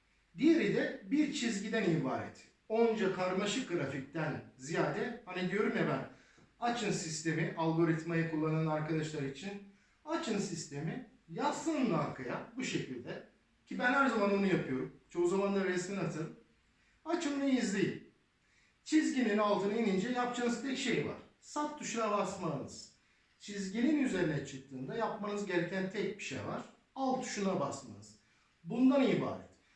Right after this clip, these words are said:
Artık çoğu şeyi böyle grafiklere dökmek saatler almayacak. Tek bir şey takip ediyoruz burada algoritmada. Alt ve üzeri.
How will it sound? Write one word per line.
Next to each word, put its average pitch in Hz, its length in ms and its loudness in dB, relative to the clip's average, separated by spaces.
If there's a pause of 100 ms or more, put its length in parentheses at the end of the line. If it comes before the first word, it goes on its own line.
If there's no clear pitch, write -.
(200)
Artık 254 400 -4
çoğu 262 220 4
şeyi 254 300 2
böyle 240 300 4
grafiklere 233 640 0
dökmek 233 340 -2
saatler 202 640 0
almayacak. 208 800 0
Tek 320 300 -2
bir 208 100 -4
şey 220 500 -4
takip - 360 -6
ediyoruz 127 460 -4
burada 131 180 -8
algoritmada. 135 640 -2
Alt 254 380 -4
ve 302 60 0
üzeri. 190 520 0